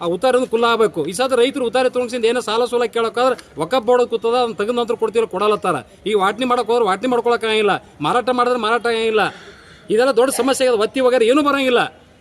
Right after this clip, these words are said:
ಅದಕ್ಕೇನದ ಕೂಡಲೇ ಎ ಸಿ ಅವರು ಜಿಲ್ಲಾಡಳಿತ ಮಧ್ಯಸ್ಥಿಕೆ ವಹಿಸಿ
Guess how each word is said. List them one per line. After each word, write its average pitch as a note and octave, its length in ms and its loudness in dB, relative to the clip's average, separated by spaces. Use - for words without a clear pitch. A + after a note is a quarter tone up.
ಅದಕ್ಕೇನದ B3+ 380 0
ಕೂಡಲೇ B3 540 2
ಎ G3 120 6
ಸಿ B3+ 140 -2
ಅವರು B3+ 280 2
ಜಿಲ್ಲಾಡಳಿತ A3+ 420 2
ಮಧ್ಯಸ್ಥಿಕೆ G#3+ 540 -2
ವಹಿಸಿ B3+ 420 0